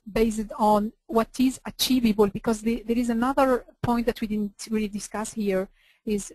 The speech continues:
uh, uh, we need targets, but we need, uh, realistic, uh, ambitious targets and realistic at the same time. What is really achievable? Market actors are not currently, um, uh,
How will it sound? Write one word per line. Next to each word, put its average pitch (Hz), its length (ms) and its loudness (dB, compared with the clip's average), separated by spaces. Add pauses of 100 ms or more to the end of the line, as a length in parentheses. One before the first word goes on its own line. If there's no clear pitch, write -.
(100)
uh, 202 300 2 (480)
uh, 214 80 -2
we 220 120 2
need 294 240 4
targets, 214 480 -4 (100)
but - 160 -6
we 226 80 0
need, 220 240 -2 (160)
uh, 202 220 4 (100)
realistic, 214 920 -4 (220)
uh, 220 180 -6
ambitious 240 460 2
targets 214 600 -2
and 220 220 -2
realistic 208 520 -2
at 185 100 -6
the 196 80 -6
same 185 300 -6
time. - 320 -8 (300)
What 226 200 -2
is 220 120 0
really 240 220 0
achievable? 196 680 -2 (380)
Market 277 420 -2
actors 226 560 -2
are 214 100 -2
not 214 240 -4
currently, 208 760 -4 (160)
um, 185 720 -2 (420)
uh, 190 240 -2